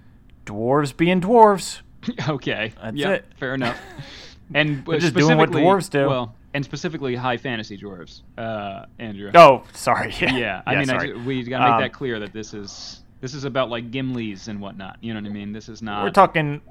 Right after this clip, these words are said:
Speaker 1: yeah, we're talking, uh, Lord of the Rings type of dwarves here, and, uh,
Speaker 2: Yes.
Speaker 1: with the, with the beards.
Speaker 2: Totally.
Speaker 1: And actually, in my research, I learned this. Uh, I don't know if this is true in every fantasy, uh, novel, but apparently dwar-, all dwarves have beards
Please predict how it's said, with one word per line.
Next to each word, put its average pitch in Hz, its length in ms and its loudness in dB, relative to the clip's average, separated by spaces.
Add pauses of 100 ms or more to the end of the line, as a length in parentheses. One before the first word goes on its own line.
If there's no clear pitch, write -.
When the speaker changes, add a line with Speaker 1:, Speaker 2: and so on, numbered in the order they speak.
(760)
Speaker 1:
yeah, 107 180 2
we're 117 120 -2
talking, 143 420 2
uh, 123 80 2
Lord 131 220 2
of 123 40 -4
the 127 60 -2
Rings 123 400 -2
type 120 240 -4
of 104 80 -6
dwarves 101 420 -4
here, 104 380 -4
and, 98 380 -6
uh, 98 160 0
Speaker 2:
Yes. 95 80 -4
Speaker 1:
with 110 100 -8
the, 104 80 -8 (120)
with 131 120 -6
the 135 60 -8
beards. 123 560 -4 (500)
Speaker 2:
Totally. 113 160 -4
Speaker 1:
And 110 140 -4
actually, 196 320 -2
in 147 80 -2
my 139 80 2
research, 123 400 -2
I 113 60 0
learned 120 320 -4
this. - 420 -6 (160)
Uh, 95 400 -2 (140)
I 135 60 -2
don't 185 80 -2
know 226 40 0
if 175 80 -2
this 127 180 -6
is 110 60 -16
true 127 200 -4
in 101 80 -2
every 113 260 -4
fantasy, 156 880 -4
uh, 135 320 -2
novel, 143 320 0
but 117 120 0
apparently 143 400 -2
dwar-, 117 540 -2
all 165 260 8
dwarves 123 540 0
have 101 240 -2
beards 92 560 -8